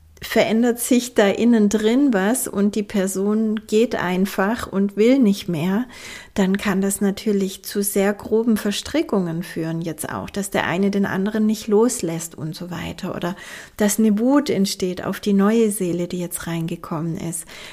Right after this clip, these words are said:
Also auch hier kann es wichtig sein, den Zeitpunkt des Walk-ins zu transformieren als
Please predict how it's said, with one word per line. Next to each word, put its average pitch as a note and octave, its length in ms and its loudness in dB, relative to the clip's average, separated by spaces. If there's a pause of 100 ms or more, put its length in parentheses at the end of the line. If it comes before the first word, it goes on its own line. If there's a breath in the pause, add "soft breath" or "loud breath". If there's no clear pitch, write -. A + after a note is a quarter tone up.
(140 loud breath)
Also G3+ 260 2
auch E3 220 -2
hier A#3 480 4 (520 loud breath)
kann G#3+ 240 2
es G3+ 220 0
wichtig B3 420 2
sein, F#3 340 0
den F#3+ 200 -4
Zeitpunkt B3 880 0
des G#3 300 -4
Walk-ins G3+ 800 -2
zu G3+ 140 -2
transformieren G#3 1040 0
als - 560 -4